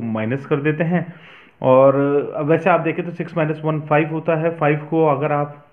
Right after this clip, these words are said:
सिक्स minus, इसमें अगर पॉइंट फ़ाइव को आप जो है इसमें देखें, सिक्स और सेवन के बीच में गैप देखें तो सेवन माइनस सिक्स वन है, क्योंकि सेवन माइनस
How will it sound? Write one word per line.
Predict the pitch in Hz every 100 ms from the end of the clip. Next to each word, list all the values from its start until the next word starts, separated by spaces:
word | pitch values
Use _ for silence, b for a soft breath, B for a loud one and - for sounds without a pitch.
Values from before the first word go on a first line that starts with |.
| B B B B B 139
सिक्स | 135 151 147
minus, | 156 143 156 147 135 -
इसमें | 156 180 190
अगर | 156 180 -
पॉइंट | 185 226
फ़ाइव | - 165 151 151
को |
आप | 135 113 110 117
जो | 123 113
है | 117 127 147 147
इसमें | 147 190 160
देखें, | 143 156
सिक्स | 185 180
और | 175
सेवन | - 151 156
के | 170
बीच | 143 127 151
में | 127
गैप | 127 120
देखें | 120 147
तो | 151
सेवन | 151 147
माइनस | 147 147 147
सिक्स | 160 -
वन | 127 147 156
है, | 135 - B B B B B -
क्योंकि | 139 139 - -
सेवन | 135 147 165
माइनस | 143 139